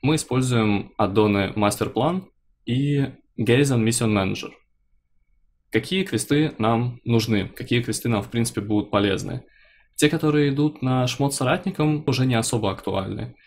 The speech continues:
Те, которые идут на нефть, в принципе, тоже. Срочное завершение заказов на лавку самоцветов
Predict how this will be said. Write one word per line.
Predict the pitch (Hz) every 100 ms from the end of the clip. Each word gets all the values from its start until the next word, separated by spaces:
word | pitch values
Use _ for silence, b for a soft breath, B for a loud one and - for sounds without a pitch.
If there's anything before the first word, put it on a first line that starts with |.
| b b
Те, | - 131
которые | 139 143 143 139
идут | 135 131
на | 123
нефть, | 127 165 - - _ _
в | -
принципе, | - 127 123 123
тоже. | 120 107 - - _ b b
Срочное | - 110 123 - 143
завершение | 131 123 120 139 131
заказов | 120 120 127 123 123
на | 113 113
лавку | 110 117 -
самоцветов | 113 113 107 120 151 156